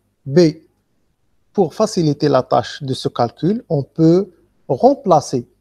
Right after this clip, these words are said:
une ligne par une combinaison linéaire d'autres lignes, ainsi que ce ligne. Donc, on si, si on remplace une ligne par une combinaison linéaire,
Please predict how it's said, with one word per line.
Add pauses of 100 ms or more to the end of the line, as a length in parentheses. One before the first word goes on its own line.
une
ligne
par (220)
une
combinaison
linéaire (240)
d'autres
lignes, (1200)
ainsi
que
ce (160)
ligne. (1120)
Donc, (140)
on (260)
si, (220)
si
on (120)
remplace
une
ligne
par
une
combinaison
linéaire,